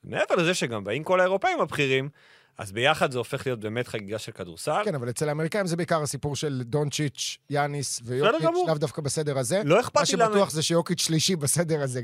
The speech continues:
Speaker 1: לא
Speaker 2: זה
Speaker 1: אכפת
Speaker 2: כן.
Speaker 1: לי למה הם מתעניינים בזה, העיקר שמישהו, העיקר שהתעניינו בזה. אתה יודע, הכדורסל האירופי, אנחנו יודעים, חטף המון מכות ברמת התדמית, בצדק, והפעם, אולי בפעם הראשונה מזה המון זמן, מגיע טורניר שאומר,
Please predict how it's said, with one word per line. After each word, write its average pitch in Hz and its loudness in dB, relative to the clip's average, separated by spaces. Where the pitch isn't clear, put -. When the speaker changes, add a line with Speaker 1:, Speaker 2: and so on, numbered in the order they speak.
Speaker 1:
לא 135 -2
Speaker 2:
זה 185 6
Speaker 1:
אכפת 240 4
Speaker 2:
כן. 233 0
Speaker 1:
לי - 0
למה 214 2
הם 214 2
מתעניינים 196 2
בזה, 131 2
העיקר 107 0
שמישהו, 160 -2
העיקר 143 -2
שהתעניינו 156 2
בזה. 110 -2
אתה - -12
יודע, 123 0
הכדורסל 107 -2
האירופי, 120 -2
אנחנו 92 -12
יודעים, 113 -6
חטף 113 -8
המון 117 -6
מכות 127 -6
ברמת 107 -2
התדמית, 127 -4
בצדק, 110 -2
והפעם, 117 0
אולי 117 0
בפעם 143 0
הראשונה 113 -4
מזה 113 -4
המון 113 -2
זמן, 156 -4
מגיע 110 0
טורניר 180 0
שאומר, 139 -2